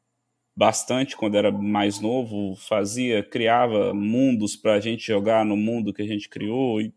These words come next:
tudo isso. É, e o podcast acabou começando na pandemia, porque assim, a gente ficou isolado. É,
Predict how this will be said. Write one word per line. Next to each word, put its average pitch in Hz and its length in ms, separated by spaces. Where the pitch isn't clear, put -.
tudo 139 240
isso. 104 400
É, 120 460
e 170 100
o 175 60
podcast 214 380
acabou 196 260
começando 208 400
na 202 100
pandemia, 190 640
porque - 220
assim, 117 600
a 117 40
gente 143 180
ficou 151 220
isolado. 180 600
É, 123 960